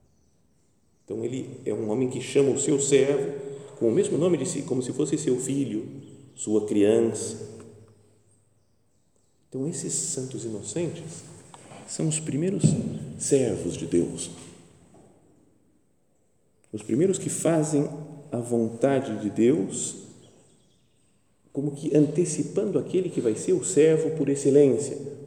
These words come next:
o filho por excelência, né? O menino por excelência. Cristo, nosso Senhor,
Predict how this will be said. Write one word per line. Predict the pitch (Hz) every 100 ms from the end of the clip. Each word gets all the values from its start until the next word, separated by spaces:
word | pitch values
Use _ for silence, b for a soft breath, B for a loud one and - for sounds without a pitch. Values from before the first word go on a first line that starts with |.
| -
o | -
filho | - 143 170 131 101
por | 92 95
excelência, | 90 92 90 92 90 92 92
né? |
O | 95
menino | 107 104 123 104 87 - - - - - - -
por | 104
excelência. | 85 87 82 78 - - - - - _ _ _ _ _ _
Cristo, | - 104 98 101
nosso | 98 92 104
Senhor, | - 87 90 107